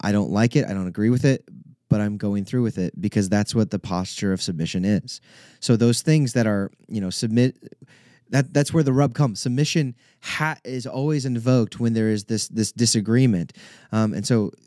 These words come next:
Christian submission is at all times and in everything, uh, we are bringing our life under the Lord of Jesus at all times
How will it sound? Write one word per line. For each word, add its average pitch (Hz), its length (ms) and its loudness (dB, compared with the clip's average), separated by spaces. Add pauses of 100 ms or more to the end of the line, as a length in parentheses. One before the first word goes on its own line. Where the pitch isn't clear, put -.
(140)
Christian 151 360 0
submission 139 640 0
is 113 140 -2
at 113 220 -2
all 123 180 0
times 123 640 0
and 117 140 -2
in 113 200 -2
everything, 110 800 0 (500)
uh, 107 200 -4
we 120 220 2
are 113 100 4
bringing 110 640 2 (100)
our 107 160 0
life 107 720 -2 (400)
under 123 320 2
the 110 80 -4
Lord 104 220 -4
of 98 80 -6
Jesus 92 640 -4
at 107 100 2
all 104 140 4
times 113 480 2